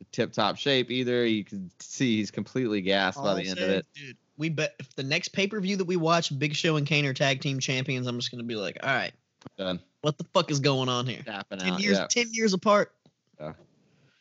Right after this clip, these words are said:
Speaker 1: It's wild, man. It's wild. Uh, back over here in two thousand and one, we got a nice little promo from Jericho in the back about tag team turmoil. It's kinda crazy that we're getting two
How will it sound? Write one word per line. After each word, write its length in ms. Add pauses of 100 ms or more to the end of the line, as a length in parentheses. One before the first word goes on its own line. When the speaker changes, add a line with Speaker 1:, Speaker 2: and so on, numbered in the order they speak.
(280)
Speaker 1:
It's 160
wild, 340
man. 280
It's 180
wild. 480
Uh, 300
back 260
over 220
here 400
in 320
two 220
thousand 360
and 160
one, 420
we 80
got 140
a 40
nice 260
little 120
promo 460
from 140
Jericho 480
in 80
the 80
back 340
about 260
tag 460
team 420
turmoil. 800 (240)
It's 100
kinda 200
crazy 400
that 100
we're 80
getting 300
two 400